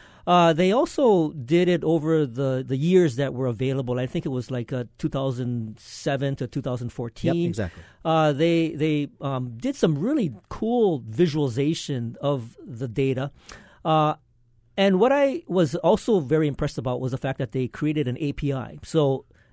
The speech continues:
Speaker 1: this A P I is published, and anybody who wants to get access to this, you know, application programming interface can actually build their own visualization tools of this data. Now, the, the thing that, um,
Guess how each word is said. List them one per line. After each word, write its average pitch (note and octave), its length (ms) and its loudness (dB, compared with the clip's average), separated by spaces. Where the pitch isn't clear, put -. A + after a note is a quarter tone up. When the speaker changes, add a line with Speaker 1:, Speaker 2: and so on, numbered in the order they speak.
Speaker 1:
this D3 180 -6
A G3 120 4
P F#3+ 200 -4
I F3 140 -2
is F3 180 -4
published, - 540 -8
and D3 300 0
anybody F3 460 2
who D3+ 160 -2
wants C#3+ 400 -2
to C3 340 -4
get B2+ 160 -2
access C3+ 480 -4
to B2 400 -4
this, B2+ 280 -8
you C3+ 120 -4
know, A2+ 180 -6
application C3+ 400 -4
programming B2+ 440 -4
interface C3 360 -8
can B2+ 140 -4
actually C#3 400 -4
build E3 340 6
their E3 220 4
own D#3+ 460 2
visualization C#3 640 0
tools B2 520 -4
of B2 260 -2
this C3+ 160 -6
data. C3+ 360 -6
Now, E3+ 220 4
the, D#3+ 100 2
the D#3+ 180 -2
thing E4 240 -2
that, F#3 300 0
um, B2 320 -4